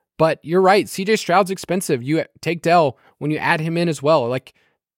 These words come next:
you can compare those stacks and the price and what they need to do. And that's what I would just encourage you.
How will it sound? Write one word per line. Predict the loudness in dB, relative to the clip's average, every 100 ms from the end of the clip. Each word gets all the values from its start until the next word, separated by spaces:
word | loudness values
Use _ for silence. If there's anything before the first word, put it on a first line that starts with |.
| _ _ _ _ -8
you | -6
can | -4 0
compare | 0 -2 0 2
those | 2 0
stacks | -2 0 0 -2
and | -8
the | -4
price | 0 2 0 -6 _ -8
and | -2
what | 0
they | 0
need | 0 -2
to | 0
do. | 0 0 _ _ -8
And | -4
that's | 2
what | 4
I |
would | 4
just | 0 -2
encourage | -4 -2 2 2 2
you. | -4